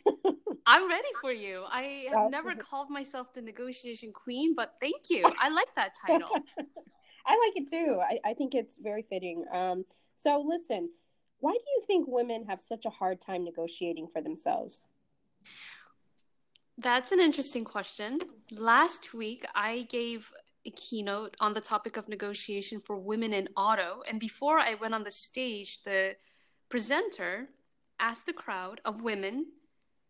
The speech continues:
Speaker 2: "How many of you don't like negotiating? How many of you enjoy negotiating?" And half the room raised their hands. So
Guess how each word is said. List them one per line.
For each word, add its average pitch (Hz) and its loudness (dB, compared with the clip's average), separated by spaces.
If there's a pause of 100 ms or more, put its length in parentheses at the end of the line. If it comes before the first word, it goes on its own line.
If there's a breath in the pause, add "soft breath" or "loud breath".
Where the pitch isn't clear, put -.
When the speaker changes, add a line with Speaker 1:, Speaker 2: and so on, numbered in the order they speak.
(580)
Speaker 2:
"How 294 2
many 320 4
of 254 0
you 220 -6
don't 208 -4
like 196 -4
negotiating? 180 -10
How 247 0
many 294 8
of 269 4
you 277 6
enjoy 285 8
negotiating?" 185 -8
And 240 -6
half 403 0
the 415 0
room 339 2
raised 311 0
their 269 2
hands. 269 -10 (1700)
So 294 4